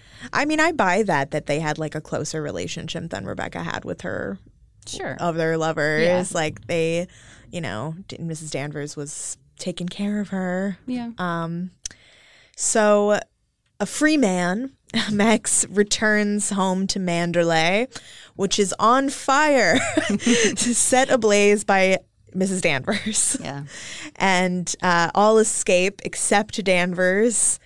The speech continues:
Speaker 1: who goes down with the house.
Speaker 2: In the West Wing.
Speaker 1: In the West
Speaker 2: She gets
Speaker 1: Wing.
Speaker 2: trapped in the West Wing, fire all around her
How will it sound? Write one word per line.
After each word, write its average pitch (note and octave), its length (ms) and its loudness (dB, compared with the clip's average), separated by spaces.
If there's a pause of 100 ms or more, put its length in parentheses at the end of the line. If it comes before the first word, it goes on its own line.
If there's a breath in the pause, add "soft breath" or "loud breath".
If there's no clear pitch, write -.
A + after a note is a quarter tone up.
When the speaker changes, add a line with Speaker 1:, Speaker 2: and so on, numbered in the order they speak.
(120)
Speaker 1:
who E3 140 -8
goes F#3+ 500 2
down F#3 500 -2
with F#3 180 -2
the F3+ 80 -8
house. F3 600 0
Speaker 2:
In A3 180 0
the G#3 100 -6
West D#3 340 -6
Wing. D#3 260 -8
Speaker 1:
In G3 140 -2
the F#3 100 0
West F3 240 0
Speaker 2:
She F3+ 60 -2
gets F3+ 100 -4 (300)
Speaker 1:
Wing. E3+ 60 -6
Speaker 2:
trapped E3 420 -4
in D#3+ 120 -8
the D#3 80 -10
West D3+ 340 -10
Wing, C#3+ 440 -8
fire D3+ 480 -6
all D3+ 220 -10
around C#3+ 360 -8
her C3+ 320 -10